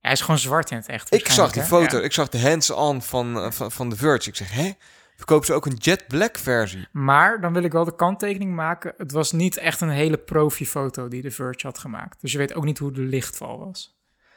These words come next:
Speaker 2: Nee, maar dit, dit k-, je, je zag wel dat de foto van The
Speaker 1: Hij was wel
Speaker 2: Verge
Speaker 1: donker,
Speaker 2: dichter
Speaker 1: ja.
Speaker 2: bij de realiteit zat... dan de mock-ups die Apple op zijn website over het algemeen plaatst.
Speaker 1: Ja,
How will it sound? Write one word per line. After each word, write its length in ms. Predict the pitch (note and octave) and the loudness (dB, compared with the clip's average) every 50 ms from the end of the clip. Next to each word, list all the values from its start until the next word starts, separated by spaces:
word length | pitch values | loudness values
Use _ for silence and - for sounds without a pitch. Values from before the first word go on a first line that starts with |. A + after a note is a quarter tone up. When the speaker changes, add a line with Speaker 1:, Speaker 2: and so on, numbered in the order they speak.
| _ _ | _ _
Speaker 2:
Nee, 340 | - A2+ A#2 A#2 A#2 A2 G#2+ | -6 0 4 6 6 6 6
maar 260 | G2+ F#2+ G2 G#2 G2+ | 4 4 2 2 2
dit, 200 | G2 B2 B2+ B2+ - | 2 0 0 0 0
dit 300 | A2+ A#2 B2 - - - | -2 -2 -2 -2 -4 -10
k-, 160 | _ - - - | _ -6 -6 -6
je, 380 | - C3+ B2 A2 - - A#2 A#2 | -6 -8 -10 -10 -10 -8 -6 -4
je 100 | A2+ A#2 | -2 -2
zag 340 | G2+ G2+ B2 C3 C3 B2 - G#2+ | 0 4 4 4 4 4 0 0
wel 340 | A#2 A#2 B2 C3 C3+ C3 | 4 4 6 4 4 2
dat 240 | A2 A#2+ A#2 - - | 0 -2 -2 -2 -4
de 60 | A2+ | -6
foto 420 | G#2+ - - B2+ B2+ B2+ B2 A#2+ A2+ | -4 2 4 4 4 4 2 -2 -4
van 260 | A2 - A#2 A2 G#2+ | -4 -2 -2 -2 -2
The 60 | G#2+ | -2
Speaker 1:
Hij 100 | G#2+ - | -2 -4
was 100 | - B2 | -2 2
wel 140 | B2 B2+ C3+ | 4 6 6
Speaker 2:
Verge 180 | D3+ E3 B2 - | 6 4 2 -2
Speaker 1:
donker, 140 | F#3+ F#3 D3 | -2 -2 2
Speaker 2:
dichter 260 | B2 D3 D#3+ A#2 A#2 | 2 2 2 2 0
Speaker 1:
ja. 40 | - - | 0 2
Speaker 2:
bij 140 | E3 D#3+ | 2 2
de 60 | D#3+ D#3+ | 2 2
realiteit 580 | D3 D#3 D3+ D3+ C#3+ - D3+ C#3+ C#3 C#3 C3+ | 0 0 0 0 0 0 2 2 2 2 0
zat... 220 | - D3 C3 A#2 G#2+ | -2 -2 -2 -2 -2
dan 280 | B2 B2+ B2 A#2+ A2+ | -2 -2 -2 -2 -4
de 80 | G#2+ A2+ | -4 -2
mock-ups 540 | A#2 A#2 C#3 C#3+ - - D#3 - C#3+ C3 B2 | 0 2 2 2 2 0 0 0 -2 -4 -2
die 240 | C3+ C#3 C3+ - - | -2 -2 0 0 -2
Apple 180 | D#3 - - | -2 -2 -2
op 120 | A#2 A2 A2 | -2 -2 -2
zijn 140 | A2 A2 G#2 | -4 -4 -2
website 500 | G#2+ G#2 - - - F2+ E2+ F2+ - E2 | -2 -2 -2 -4 -8 -8 -8 -8 -8 -8
over 120 | E2 F#2+ | -8 -8
het 80 | - C2+ | -6 -6
algemeen 320 | D#2 F#2 - - - - - | -6 -6 -6 -6 -6 -4 -4
plaatst. 320 | D#3+ D#3+ D#3 D#3 D3+ C#3+ C#3+ | -2 -2 0 2 2 2 2
Speaker 1:
Ja, 220 | C#3+ C#3 C3 - | 0 -2 -4 -8